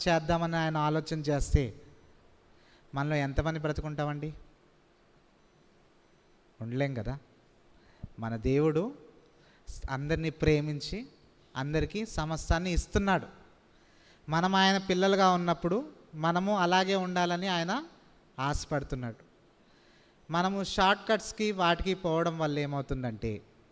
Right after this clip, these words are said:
దేవుని దీవెన కొరకు మనం కనిపెట్టుకోకుండా, ఆయన హెచ్చించే సమయం ఏదైతే ఉందో దాని కొరకు మనం ఎదురు చూడకుండా,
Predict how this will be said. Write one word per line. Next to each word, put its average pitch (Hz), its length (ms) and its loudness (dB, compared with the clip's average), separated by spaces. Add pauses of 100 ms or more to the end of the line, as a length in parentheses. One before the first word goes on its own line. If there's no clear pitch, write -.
(960)
దేవుని 190 460 4
దీవెన 185 400 0
కొరకు 175 300 0
మనం 165 220 -2
కనిపెట్టుకోకుండా, 143 1000 -2 (200)
ఆయన 143 220 -2
హెచ్చించే 151 640 -2
సమయం 165 380 -2
ఏదైతే 160 400 2
ఉందో 156 360 0 (500)
దాని 180 320 6
కొరకు 190 260 2
మనం 185 240 2
ఎదురు 160 320 2 (120)
చూడకుండా, 127 600 0